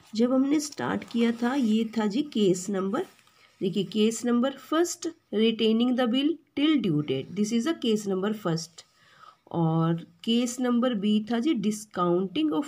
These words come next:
bill from the bank। जब डिसऑनर की बात नहीं थी, नॉर्मल ट्रेड बिल की बात थी, जब फर्स्ट टाइम बिल लिखा जाता है।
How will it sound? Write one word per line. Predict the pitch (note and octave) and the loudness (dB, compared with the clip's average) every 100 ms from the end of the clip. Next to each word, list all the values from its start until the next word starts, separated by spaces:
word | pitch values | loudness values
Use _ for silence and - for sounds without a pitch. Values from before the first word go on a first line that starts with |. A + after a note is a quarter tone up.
| - | -4
bill | G3 F#3+ D4 - - _ _ - | 0 2 0 -2 -10 _ _ 0
from | A#3 A3 G3+ | 2 4 4
the | C4+ F#4 - - F3 | 2 0 -6 -2 2
bank। | E3 C3+ - - - - - - - - - _ _ _ - _ | 2 0 -6 -14 -14 -20 -20 -20 -18 -18 -20 _ _ _ -20 _
जब | F3+ F#3+ C#4+ B3+ A3+ | -8 -4 -2 -2 0
डिसऑनर | B3 B3+ C#4+ C4+ C4+ C#4+ | 0 2 2 2 2 0
की | D4 | 0
बात | B3 A#3+ A#3+ A#3+ | 2 4 2 2
नहीं | A3 F#3 F#3+ | 4 4 4
थी, | - D4 C#4+ | 2 2 4
नॉर्मल | A#3+ G#3 G3+ A3+ C4+ | 4 2 4 4 2
ट्रेड | - A#3+ A#3+ A#3+ | 0 2 2 2
बिल | A#3+ B3 | 2 2
की | A3+ A#3+ | 2 0
बात | F#3+ F#3+ F3+ | 0 -2 -2
थी, | C4+ | -4
जब | G#3+ B3+ | -2 -2
फर्स्ट | B3 G#3+ - | 0 -2 -2
टाइम | A#3 B3+ | -2 0
बिल | G#3+ D#4 | 2 4
लिखा | D4+ A#3 - F#3+ | 4 2 0 -4
जाता | E3 D3+ | -2 -6
है। | - | -6